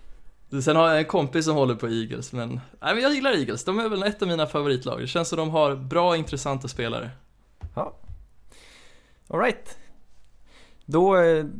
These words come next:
Speaker 2: går vi till grannbyn då, till New York.
Speaker 1: <laughs>
Speaker 2: Jag vet inte, är det långt emellan? Du har varit i U S A.
Speaker 1: Eh, typ fyra timmar mellan, tror jag, med buss.
Speaker 2: Jaha,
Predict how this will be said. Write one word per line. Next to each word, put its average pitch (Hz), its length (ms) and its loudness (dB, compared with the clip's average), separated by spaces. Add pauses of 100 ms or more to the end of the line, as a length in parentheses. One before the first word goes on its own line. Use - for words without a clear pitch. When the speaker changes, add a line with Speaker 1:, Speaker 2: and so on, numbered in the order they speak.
(140)
Speaker 2:
går 151 220 2
vi 135 480 4 (300)
till 120 300 0
grannbyn 110 680 4
då, - 160 -4
till 135 140 0
New 135 160 4
York. 113 560 2 (640)
Speaker 1:
<laughs> - 680 -18
Speaker 2:
Jag - 80 -6
vet 101 180 -4
inte, 104 240 0
är 113 360 0
det 143 60 8
långt 139 240 4
emellan? 98 380 -2
Du 107 80 4
har 131 80 8
varit 127 180 4
i 101 40 0
U 98 80 -2
S 98 100 -6
A. 110 140 -6 (600)
Speaker 1:
Eh, 170 440 4 (180)
typ 247 340 -6
fyra 196 320 2
timmar 180 320 -2
mellan, 127 380 0
tror 123 160 -8
jag, 117 80 -4
med 117 120 -6
buss. 131 420 -4 (1000)
Speaker 2:
Jaha, 101 340 -4